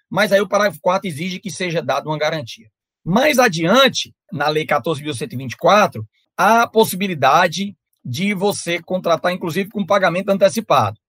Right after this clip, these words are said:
Você pode utilizar o pagamento antecipado, mas também devidamente justificado.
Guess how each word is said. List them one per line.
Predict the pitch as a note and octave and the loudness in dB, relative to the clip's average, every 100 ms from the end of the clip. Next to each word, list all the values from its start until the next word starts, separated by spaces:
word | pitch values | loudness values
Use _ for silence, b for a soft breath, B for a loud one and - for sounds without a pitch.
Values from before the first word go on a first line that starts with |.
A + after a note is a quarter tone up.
| _ _ | _ _
Você | A2 D3+ | -8 -6
pode | C#3 D#3+ E3+ | 0 0 0
utilizar | - D3+ F#3+ D#3+ B2 E3 | -6 -4 -2 0 2 0
o | - | 0
pagamento | - E3+ E3+ | -2 -2 -4
antecipado, | E3 F3+ G3 C3+ - | -2 -2 -2 -6 -2
mas | D#3+ E3+ | -2 0
também | F3+ F#3+ | 0 0
devidamente | F#3 F#3+ F3 F#3+ | -4 -2 -2 -4
justificado. | F3+ - G#3 E3 G#2+ | -8 -10 -14 -12 -12